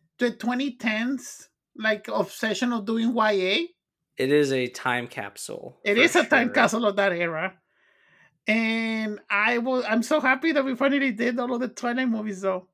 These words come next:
Speaker 2: Yes. But next month, which is my month, I got to
Speaker 1: Mm-hmm.
Speaker 2: pick this.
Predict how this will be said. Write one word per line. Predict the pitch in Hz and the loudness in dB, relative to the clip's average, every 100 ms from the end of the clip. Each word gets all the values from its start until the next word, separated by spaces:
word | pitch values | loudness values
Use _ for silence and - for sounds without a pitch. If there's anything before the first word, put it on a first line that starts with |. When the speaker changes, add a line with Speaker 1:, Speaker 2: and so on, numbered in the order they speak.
| _ _ _ _ _ _ - | _ _ _ _ _ _ -14
Speaker 2:
Yes. | 123 123 117 101 - - _ _ _ | -8 -4 -4 -6 -14 -16 _ _ _
But | 143 147 120 - - _ | 0 2 0 -6 -20 _
next | 127 147 - | -8 -8 -8
month, | 131 113 107 - _ _ _ _ _ - | -6 -6 -6 -12 _ _ _ _ _ 0
which | 147 143 | 0 2
is | 123 110 104 - | -2 -2 -4 -10
my | 107 127 233 | -4 0 0
month, | 165 107 104 - - | 0 -6 -10 -14 -8
I | - 240 | 0 2
got | 247 196 | 2 -2
to | |
Speaker 1:
Mm-hmm. | 185 | -6
Speaker 2:
pick | 190 _ | -10 _
this. | - - - | -16 -16 -20